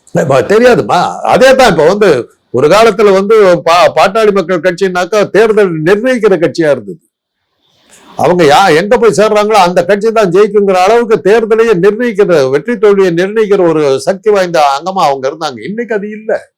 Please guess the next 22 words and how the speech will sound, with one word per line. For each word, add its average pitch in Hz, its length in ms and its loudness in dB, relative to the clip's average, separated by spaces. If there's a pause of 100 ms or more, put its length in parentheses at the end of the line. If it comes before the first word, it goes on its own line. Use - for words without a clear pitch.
(1200)
பாட்டாளி 226 320 0
மக்கள் 214 260 0
கட்சி 214 240 0
கடைசியா 196 380 -2
எங்க 202 200 0
ஜெயிச்சது? 196 460 -2 (720)
யாரையோ 190 420 2
பிடிச்சி, 208 260 0
எப்படியோ 202 280 2
பிடிச்சி 190 340 -2
ராஜ்யசபால 196 500 0
தான் 202 140 -2
இப்ப 175 200 -4
உட்காந்துட்டு 143 340 -4
இருக்காங்க. 113 280 -10 (1900)
அவங்க 131 320 0
கிட்ட 220 180 2
எம் 180 200 0
எல் 226 160 2
ஏ 185 40 4
எங்க 160 140 0
இருக்காங்க? 117 360 -6